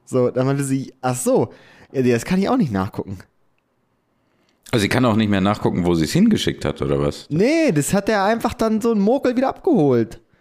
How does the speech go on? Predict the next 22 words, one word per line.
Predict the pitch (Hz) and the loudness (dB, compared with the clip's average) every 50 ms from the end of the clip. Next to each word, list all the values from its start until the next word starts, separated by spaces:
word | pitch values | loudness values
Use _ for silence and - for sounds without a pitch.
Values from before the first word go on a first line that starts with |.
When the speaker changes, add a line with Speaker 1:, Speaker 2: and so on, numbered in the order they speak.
| _ _ _ _ _ _ _ - | _ _ _ _ _ _ _ -6
Speaker 1:
Das | 131 127 | -4 -4
ist | 143 160 240 | -2 -2 -2
jetzt | 226 - - | -2 -2 -2
im | 220 226 | -2 0
Nirvana | 233 233 233 285 370 381 370 320 143 113 85 | 0 0 0 0 0 0 2 2 0 0 0
irgendwo. | 95 104 104 98 98 113 | 0 -2 -2 -2 0 0
Das | 117 113 | 0 2
wird | 147 190 196 | 2 2 2
jetzt | 240 - 180 | 2 0 2
irgendwo | 175 240 269 302 320 330 285 262 294 262 | 2 4 4 4 4 2 2 0 0 0
versteigert | 302 269 254 - 233 254 247 196 170 | 0 0 0 0 0 2 2 2 2
und | 160 170 | 2 2
irgendein | 196 240 262 254 269 247 196 | 2 2 2 2 2 0 0
Triebtäter | - - 262 269 254 - - 165 160 190 190 208 196 202 - | 0 0 0 0 0 0 0 0 2 2 2 0 0 -2 -2
ersteigert | - 175 175 - 208 233 240 247 240 - | -2 -2 0 0 0 0 0 0 0 -2
jetzt | 226 220 - - | -2 -4 -2 -2
mein | 208 220 226 233 226 | 0 0 0 0 -2
Paket. | - 226 - - 214 180 127 - - - - - - _ _ _ _ _ _ - - - - - - - - - - _ _ _ _ _ _ _ _ _ | -4 -6 -4 0 0 0 0 -2 -6 -16 -20 -20 -20 _ _ _ _ _ _ -20 -20 -20 -20 -20 -20 -20 -20 -20 -20 _ _ _ _ _ _ _ _ _
Speaker 2:
Ah, | - 135 127 117 110 107 98 82 73 67 64 65 65 64 65 64 - | 0 0 2 2 2 2 0 0 -2 -2 -2 -4 -4 -4 -6 -6 -8
fehlt | - - 104 104 104 120 | -4 0 0 2 2 2
dir | 107 82 | 0 0
Geld? | 73 104 107 101 78 - - - | 2 2 2 2 2 0 -4 -12